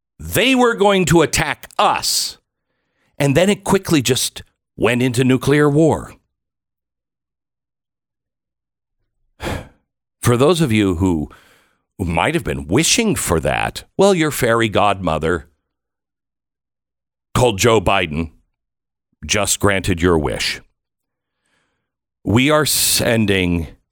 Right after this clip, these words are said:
tanks, and we're now allowing several European countries to send F sixteen fighter jets.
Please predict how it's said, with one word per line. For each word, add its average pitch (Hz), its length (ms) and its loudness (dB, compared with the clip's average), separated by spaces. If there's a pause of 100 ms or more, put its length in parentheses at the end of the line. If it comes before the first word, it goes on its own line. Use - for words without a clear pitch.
(240)
tanks, - 760 -2 (1300)
and 110 240 0
we're 113 120 2
now 135 480 2
allowing 113 720 2
several 127 360 0
European 113 560 0
countries 120 440 -2
to 104 100 0
send 113 460 0
F 120 180 -2
sixteen 117 840 -2
fighter 135 500 -2
jets. 85 640 -4